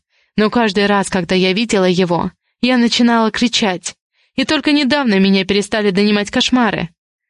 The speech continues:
Мистер Калиб, сэр, именно Майю Каннингем я и видела за мгновение до того, как она спрыгнула по ту сторону тупиковой стены, на которую она взобралась, чтобы скрыться с места преступления. И я готова дать показания, сэр.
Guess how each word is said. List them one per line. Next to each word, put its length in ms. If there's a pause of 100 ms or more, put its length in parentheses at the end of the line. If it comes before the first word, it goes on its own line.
(140)
Мистер 320
Калиб, 420 (140)
сэр, 380 (400)
именно 320
Майю 300
Каннингем 680 (120)
я 160
и 120
видела 420
за 220
мгновение 560
до 140
того, 400 (280)
как 220
она 200
спрыгнула 480
по 160
ту 160
сторону 440
тупиковой 480
стены, 520 (280)
на 140
которую 420
она 160
взобралась, 720 (100)
чтобы 300
скрыться 460
с 100
места 280
преступления. 840 (420)
И 60
я 180
готова 420
дать 200
показания, 600
сэр. 380